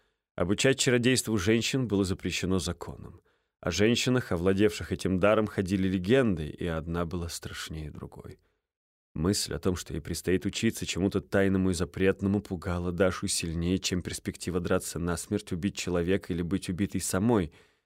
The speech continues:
Но и с этой мыслью она постаралась свыкнуться. Когда она садилась в сани, отец подошёл и осенил её защитным знаменьем, прошептав негромко:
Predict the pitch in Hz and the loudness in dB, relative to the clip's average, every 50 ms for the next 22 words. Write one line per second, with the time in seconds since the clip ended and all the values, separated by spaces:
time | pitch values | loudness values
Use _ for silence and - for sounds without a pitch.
0 | _ _ - 82 85 85 87 87 82 - - 135 123 - - 78 76 82 90 92 | _ _ -6 -4 0 0 0 0 -2 -2 -2 -2 -2 -2 -4 -6 -4 -4 -4 -4
1 | - - 76 85 87 85 - - 87 - - 87 76 76 73 78 78 - - - | -6 -6 -6 -6 -6 -8 -8 -10 -12 -12 -10 -10 -8 -8 -8 -10 -10 -12 -12 -12
2 | - - - - - - - - - - - _ _ _ _ _ _ _ _ _ | -14 -14 -14 -16 -16 -16 -14 -14 -14 -14 -16 _ _ _ _ _ _ _ _ _
3 | _ _ _ _ _ _ _ _ _ _ _ _ _ _ - 90 90 92 117 131 | _ _ _ _ _ _ _ _ _ _ _ _ _ _ -6 -4 2 4 4 6
4 | 139 143 135 - - 120 117 131 120 127 120 - - - 131 127 131 139 143 139 | 6 4 2 0 -2 -2 -2 0 0 0 0 -2 -2 0 2 2 2 2 2 0
5 | 127 - - 95 85 - - 98 92 101 95 - - 120 123 127 127 - 127 117 | 0 2 0 0 0 0 -2 2 2 2 2 2 4 4 4 4 4 4 4 4
6 | 113 - - 120 123 123 131 127 123 123 120 110 98 107 104 - - 120 - 113 | 4 4 2 2 4 4 4 6 6 6 6 6 4 4 2 2 -2 -2 0 2
7 | 117 113 101 80 82 92 101 110 117 117 120 123 123 120 120 127 127 123 - - | 2 2 2 0 2 2 4 4 4 4 4 4 2 2 2 2 0 0 -2 -6
8 | 95 - - - - - - 113 107 - - 80 82 80 85 80 80 80 80 76 | -6 -6 -6 -8 -4 -2 -2 -2 0 -2 -6 -10 -8 -8 -6 -6 -4 -4 -6 -6
9 | 76 - - 87 76 | -8 -8 -8 -8 -8